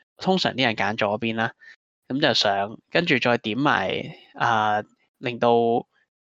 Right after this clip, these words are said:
有機率令到個地圖再加一個 tier，嗰度成個圈圈。噉 total 你點晒呢，就所有地圖一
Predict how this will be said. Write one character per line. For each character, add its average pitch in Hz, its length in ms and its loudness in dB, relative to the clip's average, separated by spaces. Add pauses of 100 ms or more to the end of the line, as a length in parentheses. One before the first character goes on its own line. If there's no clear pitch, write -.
(160)
有 117 380 2
機 151 140 4
率 135 220 4
令 110 260 -4
到 110 160 2
個 110 100 0
地 101 180 0
圖 92 380 -2
再 110 320 0
加 123 220 0
一 127 80 2
個 - 100 -2
tier， - 380 0 (380)
嗰 113 120 2
度 120 140 2
成 - 260 -2
個 98 120 0
圈 107 160 -6
圈。 107 320 -6
噉 123 220 -2
total 185 460 2
你 110 80 0
點 107 240 -6
晒 110 260 2
呢， 127 80 2 (380)
就 107 220 2
所 120 200 2
有 143 160 4
地 104 160 0
圖 - 200 -2
一 127 100 0